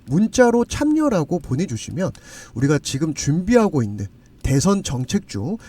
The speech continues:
매수 구간, 목표가 하나하나 잡아서 이렇게 문자로 보내드릴 거예요. 당연히 우리 구독자분들은 누구나 무료로 동참하고 참여하실 수가 있습니다만, 제가 한 가지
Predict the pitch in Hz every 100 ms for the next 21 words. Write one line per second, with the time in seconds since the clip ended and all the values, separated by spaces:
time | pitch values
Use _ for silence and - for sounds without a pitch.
0 | - - 123 139 170 165 156 165 160 120
1 | 104 143 131 139 143 233 220 214 196 117
2 | 113 110 208 262 - - - 113 117 202
3 | - 233 226 - 135 165 120 - - -
4 | - - - - 151 233 285 220 220 -
5 | 190 - 208 185 156 156 170 208 - -
6 | 127 156 208 107 101 - - - 123 156
7 | 170 165 131 127 135 175 170 156 151 143
8 | 180 226 233 - - - 247 247 247 220
9 | 214 - 190 202 - - 135 - 247 220
10 | 117 104 139 104 _ - - - - -
11 | - 160 208 202 180 208 226